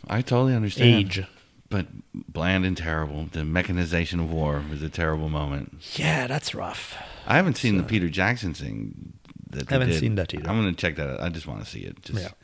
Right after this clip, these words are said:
Speaker 1: 'cause apparently I think one of the oldest pieces of film there is, is a train rolling into a station. It may have been George Méliès, but it was, like,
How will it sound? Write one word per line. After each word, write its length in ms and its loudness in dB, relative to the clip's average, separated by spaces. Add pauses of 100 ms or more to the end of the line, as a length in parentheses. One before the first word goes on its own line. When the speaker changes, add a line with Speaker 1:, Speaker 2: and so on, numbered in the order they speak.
(240)
Speaker 1:
'cause 140 0
apparently 540 2 (580)
I 40 -14
think 160 -6
one 120 6
of 60 2
the 40 -8
oldest 340 4
pieces 300 0
of 80 -4
film 240 4
there 120 6
is, 420 2
is 280 -4
a 200 -6 (100)
train 400 2
rolling 300 2
into 180 -2
a 40 -4
station. 840 -4
It 80 -6
may 120 -2
have 80 0
been 160 -2
George 280 -4
Méliès, 520 -4
but 120 -6
it 80 -6
was, 140 -12
like, 200 -8